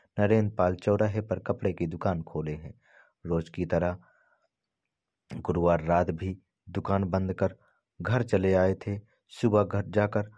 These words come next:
दुकान खोला तो अंदर सामान बिखर पड़ा था। गुल्लक खुल-, खुला पड़ा था। उसमें रखे हुए बिक्री के करीब तीस हजार रुपये गायब थे।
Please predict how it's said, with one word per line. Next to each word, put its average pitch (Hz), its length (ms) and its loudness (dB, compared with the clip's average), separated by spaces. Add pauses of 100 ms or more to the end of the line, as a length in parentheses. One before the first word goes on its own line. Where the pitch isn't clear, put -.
(260)
दुकान 110 320 2
खोला 95 280 0
तो - 140 -2
अंदर 107 340 0
सामान 92 440 -2
बिखर 85 220 -6
पड़ा 80 260 0
था। - 240 -10 (420)
गुल्लक 85 360 0
खुल-, 85 300 -4 (400)
खुला 87 240 0
पड़ा 85 260 2
था। 92 200 -4
उसमें 90 400 -4 (360)
रखे 95 200 -2
हुए 92 200 0
बिक्री 95 380 -4
के 95 140 -2
करीब 95 340 -2 (120)
तीस 113 240 -2
हजार 90 220 2
रुपये 85 280 -4
गायब 82 420 -2
थे। 80 100 -8